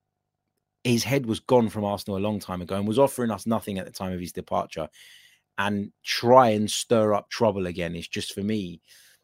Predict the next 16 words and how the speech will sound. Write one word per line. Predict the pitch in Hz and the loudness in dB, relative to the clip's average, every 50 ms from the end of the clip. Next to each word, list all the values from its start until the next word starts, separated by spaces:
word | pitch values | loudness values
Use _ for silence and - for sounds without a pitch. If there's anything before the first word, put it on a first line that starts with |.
| _ _ _ - | _ _ _ -8
it, | 113 | -8
it's | 110 - 117 127 - | -6 -6 -6 -6 -4
just, | - 139 127 - - - - | -2 -2 -2 -2 -4 -4 -4
I, | 107 - - | -4 -2 -2
I | 135 | -4
can't | 139 - - 156 143 131 | -2 2 4 4 4 4
get | 131 123 | 2 -2
my | 117 | -2
head | 104 127 123 | -2 -2 0
around | 117 107 101 87 87 90 | 0 0 -2 -4 -6 -8
it. | - - | -10 -12
I | 95 87 | -10 -6
don't | 113 107 107 | -4 -4 -2
understand | 107 101 95 - - - 120 113 110 104 98 92 85 - _ _ _ _ _ _ _ _ | -2 -2 -4 -4 -4 0 2 2 2 2 0 -2 -4 -8 _ _ _ _ _ _ _ _
why | - 104 113 110 110 104 104 | 0 4 6 6 6 6 4
so-called | - - - - 135 127 120 117 - 117 107 92 | 2 0 2 6 6 6 6 6 4 2 2 2